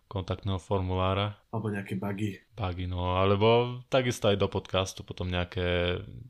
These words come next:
Speaker 1: nejaké témy nové, ktoré vás zaujímajú, alebo nejaké také, mm, na-,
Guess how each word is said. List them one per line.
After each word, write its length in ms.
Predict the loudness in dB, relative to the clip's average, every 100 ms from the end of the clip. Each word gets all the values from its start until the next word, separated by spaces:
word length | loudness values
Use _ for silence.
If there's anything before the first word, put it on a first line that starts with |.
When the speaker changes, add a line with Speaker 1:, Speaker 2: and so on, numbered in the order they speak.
| _
Speaker 1:
nejaké 400 | -6 -4 -4 -6
témy 400 | -6 -4 0 0
nové, 240 | 0 0 0
ktoré 320 | 0 2 4
vás 160 | 2
zaujímajú, 560 | 4 4 4 4 2 4
alebo 240 | 4 4
nejaké 320 | 2 0 -2 -6
také, 400 | -4 -2 -2 -2 _
mm, 320 | -10 -10 -10 -14 -20 -12 -6
na-, 320 | -2 0 0